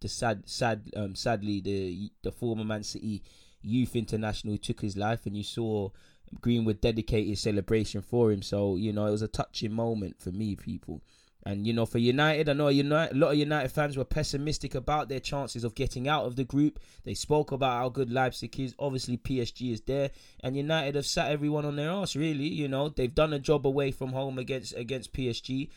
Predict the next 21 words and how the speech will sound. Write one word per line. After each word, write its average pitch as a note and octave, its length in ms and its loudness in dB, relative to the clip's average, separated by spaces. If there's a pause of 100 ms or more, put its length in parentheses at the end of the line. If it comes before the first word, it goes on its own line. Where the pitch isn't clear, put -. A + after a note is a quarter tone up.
(140)
and G#2+ 180 -4
won, C3+ 240 0
whatever A#2 300 -2
you A#2 140 0
have B2 160 -4
to G#3 60 -10
say A2+ 260 -2
about G#2 280 -6
P A2 160 -2
S G2 80 -6
G. B2+ 300 -6 (260)
They've A2+ 180 -4
defeated A#2+ 480 -2
Leipzig B2+ 460 -2
five C3 340 0
goals B2+ 260 -2
to C#3+ 120 -8
nil. G#3 280 -2
They've G2 200 -8
got - 220 -6
two, C#3+ 300 -6